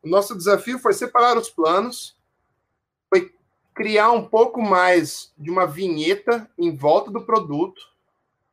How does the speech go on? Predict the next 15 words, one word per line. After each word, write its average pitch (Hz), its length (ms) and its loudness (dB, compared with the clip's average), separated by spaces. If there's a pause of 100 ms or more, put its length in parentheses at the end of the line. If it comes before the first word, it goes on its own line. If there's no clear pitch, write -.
pra 147 160 0
que 196 140 -8
isso 196 140 -8
ficasse 208 380 -2
um 180 60 -18
pouco 208 240 -2
mais 208 200 -2
escuro 233 580 -6 (600)
e 170 120 4
a 170 100 4
gente 208 400 -2
fizesse 160 840 -2
essa 247 380 0
parte 175 400 0
daqui 156 640 -4